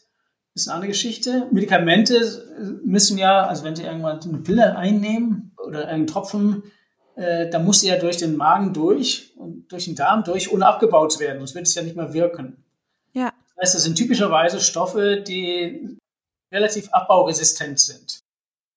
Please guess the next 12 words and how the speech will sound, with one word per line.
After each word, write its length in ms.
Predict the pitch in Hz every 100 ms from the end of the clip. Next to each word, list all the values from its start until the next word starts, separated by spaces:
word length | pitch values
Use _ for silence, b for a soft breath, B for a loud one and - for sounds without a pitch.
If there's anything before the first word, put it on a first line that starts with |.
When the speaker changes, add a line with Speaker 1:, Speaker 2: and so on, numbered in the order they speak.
| _
Speaker 1:
Aber 120 | - 175
das 220 | 185 185
heißt, 300 | 185 185 -
wenn 140 | 180
die 80 | 180
jetzt 200 | 180 -
in 60 | 165
die 60 |
Kläranlage 440 | 196 240 214 202 202
kommen 240 | 202 208
und 180 | 208 175
die 500 | 165 170 165 160 160